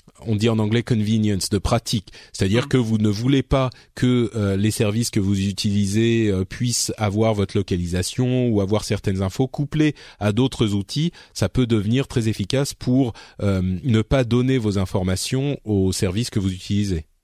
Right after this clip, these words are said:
Speaker 2: Oui, en fait, ce qu'il faut comprendre, c'est par exemple que quand moi je suis chez Free,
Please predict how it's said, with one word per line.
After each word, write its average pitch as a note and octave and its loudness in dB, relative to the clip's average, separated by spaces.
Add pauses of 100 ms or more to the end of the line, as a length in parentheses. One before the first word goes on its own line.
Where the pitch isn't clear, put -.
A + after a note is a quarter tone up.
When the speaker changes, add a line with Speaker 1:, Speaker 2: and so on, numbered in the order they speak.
(540)
Speaker 2:
Oui, D3+ -6
en D3+ -4
fait, G#3 -2
ce - -14
qu'il F3+ -8
faut E3 -4
comprendre, E3+ -4
c'est C#3+ -10
par D3 -2
exemple D#3 -4
que C3+ -4 (200)
quand F3+ 2
moi F3 0
je D#3 -4
suis - -4
chez - -2
Free, A3+ -4